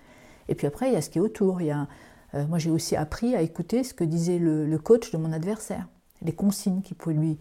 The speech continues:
euh, qu'il pouvait, euh, lui donner, euh, même si c'était, euh, très bref, hein,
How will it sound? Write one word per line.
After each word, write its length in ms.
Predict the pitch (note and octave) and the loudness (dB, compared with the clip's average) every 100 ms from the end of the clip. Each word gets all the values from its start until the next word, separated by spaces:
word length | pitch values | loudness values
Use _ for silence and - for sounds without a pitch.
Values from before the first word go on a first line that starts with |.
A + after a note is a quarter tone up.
| - - - - - | -8 -20 -20 -14 -6
euh, 160 | C#3+ D#3 | -4 -4
qu'il 200 | - E3 | -6 -8
pouvait, 380 | - D#3+ F#3 | -2 0 2
euh, 160 | E3+ D3 | 2 2
lui 160 | D3 D3+ | 2 0
donner, 460 | D3+ D3+ G3+ A3 | 2 2 4 2
euh, 80 | D#3+ | 2
même 180 | D#3+ E3 | 0 -2
si 100 | G3+ | -4
c'était, 460 | - E3+ F#3+ G#3 | -4 -2 0 2
euh, 220 | F3+ D3 D3+ | 2 0 -4
très 200 | - F#3 | -2 -2
bref, 440 | F#3 G#3 G#3 - | 0 -2 -2 -4
hein, 100 | D#3 | -6